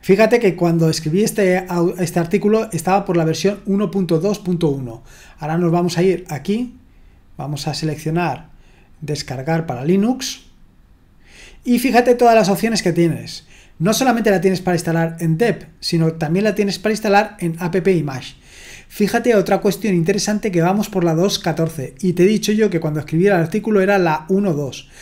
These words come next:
O sea que se trata de un software que está en permanente actualización. Otra de las cuestiones interesantes que te tienes que dar cuenta es lo que ocupa la aplicación. Estamos hablando de que ocupa ciento once megas en el caso de app image y ciento cuatro en el caso de dep,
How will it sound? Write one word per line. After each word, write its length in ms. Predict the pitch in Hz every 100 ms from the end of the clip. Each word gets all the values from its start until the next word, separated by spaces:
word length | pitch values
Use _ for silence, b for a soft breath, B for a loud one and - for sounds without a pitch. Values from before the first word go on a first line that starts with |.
| B B
O 20 |
sea 140 | 165
que 220 | 147 147 131
se 100 | 147
trata 300 | 175 180 202
de 120 | 175
un 120 | 180
software 340 | 202 214 240
que 60 | 185
está 280 | - 214 220
en 260 | 196 180 - -
permanente 560 | 175 156 165 180 233 233
actualización. 680 | 160 165 151 139 135 131 - - - B B B B
Otra 240 | 185 180 196
de 40 |
las 120 | 180
cuestiones 400 | 170 165 214 220
interesantes 500 | 247 233 202 240 208
que 100 | 165
te 120 | 147 147
tienes 220 | 170 185
que 100 | 208
dar 120 | 196
cuenta 380 | 214 208 202 185
es 240 | 233 233 - -
lo 180 | 165
que 100 | 165
ocupa 280 | 151 185 208
la 240 | 175 151 139
aplicación. 580 | 151 151 - 220 147 - B B
Estamos 320 | 165 160 160 165
hablando 280 | 185 202
de 100 | 214
que 80 | 180
ocupa 380 | 165 185 220 214
ciento 420 | - 180 202 185 175
once 320 | 180 180 185
megas 300 | 202 165 156
en 60 |
el 100 | 143
caso 220 | 151 165 175
de 60 |
app 240 | 151 165 180
image 460 | 180 202 254 - B B B B
y 100 | 202
ciento 400 | 165 190 190 214
cuatro 300 | 185 196 226
en 60 | 180
el 80 |
caso 280 | 165 170 220
de 180 | 165 156
dep, 300 | 147 190 -